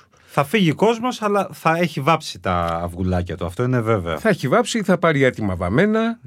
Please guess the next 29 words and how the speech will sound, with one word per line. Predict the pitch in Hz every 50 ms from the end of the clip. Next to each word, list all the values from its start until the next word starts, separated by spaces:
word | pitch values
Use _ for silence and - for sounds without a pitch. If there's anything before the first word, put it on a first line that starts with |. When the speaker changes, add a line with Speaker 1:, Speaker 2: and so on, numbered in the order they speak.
| 98 87 90
Speaker 1:
Μμμ. | - 120 110 92 123 139 156 160 - _ _ _ _
Speaker 2:
ή | _ 233 202
θα | 160 165 156
πάει | - 160 160
στη | 143 - 156
γιαγιά | 123 120 110 107 101 107 104 104 101 98 90 82
στο | - - 101
χωριό | 85 120 123 143 190 226 226 226 220 202 _ _ _ _ _ _ _ _ _
που | _ 180
θα | 151 165
τα | 139 135 131
βάψει. | 117 107 95 87 - - - - - - - _ _ _ _ _ _ _ -
Speaker 1:
Αυτά | - 104 95 - 147 123
τα | 143 131
αυγά | 117 104 107 117 131 135
που | -
θα | - 110 98
φάμε | 92 - 117 117 110 104 92 95 _ _
είναι | - 107 110 117 120 120 117 107 95 90 90 - _ _
ελληνικά; | _ 107 107 110 107 104 98 92 92 - 113 117 123 123 107 90 - _ _ _ _ _ _ _ _ _
Speaker 2:
Ε, | - 110 110 107
αυτό | 104 101 - -
είναι | 165 156 143 135
μια | 131 139 139 135
μεγάλη | 131 123 117 123 120 113 104 104 98 95 95 92 90 87 90 87 85
κουβέντα. | - - 107 110 110 98 85 80 76 71 71 - _ _ _ _ _ _ _ - _ _ _ _
Πιστεύω | - 110 - - 170 175 165 156 165
ότι | 156 - 143 120
τώρα | - 151 151 151 151 147